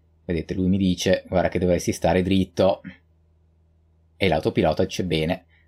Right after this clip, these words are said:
adesso ti rimetto dritto". <laughs> Purtroppo anche l'autopilota è buggato, quindi fate attenzione, a volte succede che aumenti il trim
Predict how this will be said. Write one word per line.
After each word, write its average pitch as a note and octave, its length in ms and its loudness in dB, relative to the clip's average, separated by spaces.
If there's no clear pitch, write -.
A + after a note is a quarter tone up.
adesso - 280 -2
ti - 140 -2
rimetto F2+ 340 0
dritto". E2+ 480 0
<laughs> - 80 -4
Purtroppo D#3+ 320 4
anche C#3 140 4
l'autopilota D3 480 4
è A2+ 60 2
buggato, A#2 400 4
quindi G2 180 2
fate A#2 220 2
attenzione, A2 420 2
a F#2+ 40 4
volte G2+ 200 2
succede F#2 500 0
che F2 320 2
aumenti F#2 380 2
il F2+ 160 -2
trim G#2 480 2